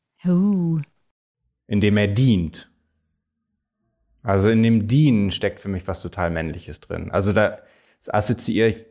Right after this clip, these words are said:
Speaker 2: einerseits mit so einem Soldaten, das ist jetzt negativ,
Speaker 1: Mhm.
Speaker 2: aber da stecken ganz viele Tugenden drin, sich einer guten Sache zu verschreiben. Und da kommt dann die Frau wieder ins Spiel. Wenn man eine schöne Vision findet, der man dienen kann, ich finde, es gibt nichts Männlicheres als das.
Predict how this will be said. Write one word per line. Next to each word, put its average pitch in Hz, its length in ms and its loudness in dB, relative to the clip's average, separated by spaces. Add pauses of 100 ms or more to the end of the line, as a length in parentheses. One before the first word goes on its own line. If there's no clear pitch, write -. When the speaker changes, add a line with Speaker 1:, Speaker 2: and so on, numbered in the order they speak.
Speaker 2:
einerseits 123 520 0
mit 110 100 -4
so 110 100 -2
einem 110 120 0
Soldaten, 107 560 0
das 110 120 -2
ist - 20 -12
jetzt 110 200 -4
negativ, 123 840 -2
Speaker 1:
Mhm. 196 560 -2 (140)
Speaker 2:
aber 107 680 0
da 107 260 -2 (120)
stecken 127 280 -2
ganz 127 180 -2
viele 107 220 -6
Tugenden 101 480 0
drin, 87 340 -4
sich - 240 -6
einer 104 180 0
guten 131 460 2
Sache 107 280 -2
zu - 140 -14
verschreiben. 85 800 -10
Und 92 200 -10
da 98 140 4
kommt 101 240 -4
dann 98 100 -2
die 92 80 -4
Frau 101 360 0
wieder 92 160 -2
ins 82 160 -6
Spiel. 87 480 -12 (120)
Wenn 92 120 -8
man 87 100 -2
eine 92 140 -2
schöne 120 340 0
Vision 98 420 -2
findet, 95 300 -8
der 95 80 -4
man 90 220 -2
dienen 95 320 -4
kann, 90 240 -4
ich 87 80 -8
finde, 90 220 -8
es 90 120 -12
gibt - 200 -14
nichts 90 340 -8
Männlicheres 85 680 -4
als - 200 -8
das. - 340 -14